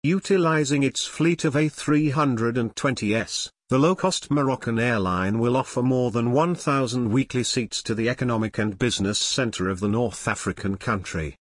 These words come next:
Earlier in the week, Air Arabia Egypt resumed weekly links to Sharm el-Sheikh, as well as increasing connections to Cairo,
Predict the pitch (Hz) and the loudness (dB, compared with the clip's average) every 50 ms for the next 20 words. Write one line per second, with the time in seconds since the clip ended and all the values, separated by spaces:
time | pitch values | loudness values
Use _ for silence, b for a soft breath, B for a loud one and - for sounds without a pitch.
0 | _ - 156 180 202 214 214 190 160 147 131 127 120 127 147 156 - - 143 135 | _ 0 2 4 4 4 4 4 4 4 2 2 4 2 2 2 2 0 2 2
1 | 123 123 120 120 127 123 123 104 110 107 107 - 127 127 113 87 - 92 82 - | 2 2 2 2 2 2 2 2 0 -2 0 0 -2 -2 -2 -2 -4 -4 -4 -4
2 | - - 127 120 92 117 131 135 131 131 120 127 139 - - - 131 127 123 120 | -4 -4 -2 -2 0 2 2 2 2 2 0 0 -2 -2 -2 -2 0 0 0 0
3 | 117 110 - - - - - 107 - - 156 139 131 131 123 120 120 120 120 - | 0 -2 -2 -4 -4 -4 -4 -4 -2 0 2 2 2 2 2 2 2 0 0 0
4 | - 127 117 110 - 110 98 101 120 131 127 120 120 107 101 113 110 107 104 - | 0 0 0 0 0 -2 -2 0 2 2 2 2 2 0 0 0 -2 -2 -2 -2
5 | - 131 113 - - 117 107 - 127 117 117 107 - - - 104 98 95 95 95 | -2 -2 -2 -2 -2 -2 -2 0 0 0 0 0 -2 -4 -4 -2 -2 0 -2 -2
6 | - - 110 - - 131 123 110 98 90 85 87 | -4 -6 -6 -2 0 0 2 2 0 0 -2 -4